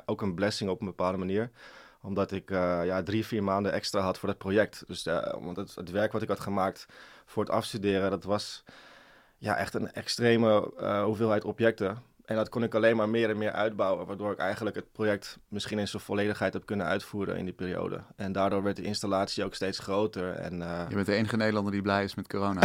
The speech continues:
Speaker 1: <laughs> Ja, voor mij was het er destijds. Uiteraard heb ik ook nadelen aan gezeten, maar eh, die extra paar maanden hebben voor mij wel veel gedaan. Want er was ook nog een reflectieperiode tussendoor. En we konden ook nog gesprekken voeren met de leraar op de academie.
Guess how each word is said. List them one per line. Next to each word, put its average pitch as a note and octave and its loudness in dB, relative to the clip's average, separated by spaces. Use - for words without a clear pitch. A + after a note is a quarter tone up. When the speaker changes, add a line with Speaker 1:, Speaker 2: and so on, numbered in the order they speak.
Speaker 1:
<laughs> - 4
Ja, C3+ 8
voor C#3+ 2
mij C#3+ 8
was D#3+ 6
het D3 6
er B2 4
destijds. C#3+ 6
Uiteraard B2 10
heb C3+ 4
ik B2+ 8
ook B2 4
nadelen B2 8
aan B2+ 8
gezeten, C#3+ 4
maar G#2+ 8
eh, G2 4
die A2+ 4
extra D3+ 4
paar C3+ 8
maanden C3+ 6
hebben C#3 4
voor C3 0
mij A#2+ 6
wel B2+ 6
veel B2+ 4
gedaan. A2+ 4
Want G2+ 2
er G#2 2
was - -4
ook C3+ 2
nog B2 0
een A#2 2
reflectieperiode B2+ 2
tussendoor. A#2 0
En F#2+ -4
we F#2+ -10
konden G2 0
ook G#2 0
nog G2+ -4
gesprekken - -2
voeren G#2 -4
met F#2+ -2
de G2 -6
leraar G#2 4
op G#2 0
de G2 -2
academie. G2+ -2